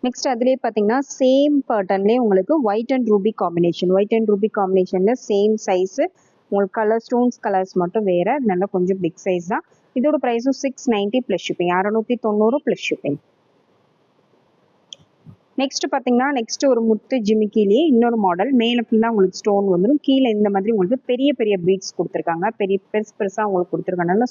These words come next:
சூப்பரா இருக்கு லுக் வைஸ். ரொம்பவே சூப்பரான ஒரு மாடல். நல்ல கிராண்ட் லுக்ல இருக்கு. இந்த டிசைன் பிடிச்சிருந்தா அப்படியே ஸ்கிரீன்ஷாட் எடுத்து புக் பண்ணிக்கோங்க. கொஞ்சம் பிக் சைஸ், இதுக்கு முன்னாடி காமிச்ச சைஸோட இது கொஞ்சம் பிக் சைஸ். சிக்ஸ் நைன்டி பிளஸ் ஷிப்பிங். மல்டி கலர் ஸ்டோன்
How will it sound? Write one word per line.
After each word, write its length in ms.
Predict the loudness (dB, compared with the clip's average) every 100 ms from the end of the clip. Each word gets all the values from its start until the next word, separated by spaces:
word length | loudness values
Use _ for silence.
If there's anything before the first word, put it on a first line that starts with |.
| -6
சூப்பரா 460 | -10 -8 -4 -2 -2
இருக்கு 200 | -2 -4
லுக் 160 | -2 -2
வைஸ். 160 | -2
ரொம்பவே 380 | 0 2 2 0 -2
சூப்பரான 420 | -8 -2 -2 0 0
ஒரு 60 |
மாடல். 340 | 0 0 -2 -6 _ _ -4
நல்ல 160 | 0 0 0
கிராண்ட் 440 | -2 0 -2 0 0
லுக்ல 260 | 0 0 0
இருக்கு. 180 | 0 0
இந்த 100 | 0 0
டிசைன் 240 | 0 -2
பிடிச்சிருந்தா 400 | -2 -2 0 0 0
அப்படியே 200 | 0 -2
ஸ்கிரீன்ஷாட் 380 | 0 -2 -2 -4
எடுத்து 160 | -4 -4 -4
புக் 140 | -4
பண்ணிக்கோங்க. 340 | -4 -2 0 0 -4 _ _ -2
கொஞ்சம் 280 | 0 0 0
பிக் 180 | -2 -4 -2
சைஸ், 200 | -2 0
இதுக்கு 180 | -2 2
முன்னாடி 220 | 2 0 -2
காமிச்ச 280 | -4 -4 -4 -6
சைஸோட 420 | -4 -2 0 0 0 0
இது 80 | 0
கொஞ்சம் 240 | 0 -2 -2
பிக் 160 | -4 -6
சைஸ். 240 | -4 -4 -4 -4
சிக்ஸ் 260 | -4 -6 -4 -4
நைன்டி 300 | -2 0 0 0
பிளஸ் 180 | -4 -4
ஷிப்பிங். 260 | -4 -2 0
மல்டி 280 | -2 -2 -4 -4
கலர் 220 | -2 -4 -4
ஸ்டோன் 320 | -2 0 2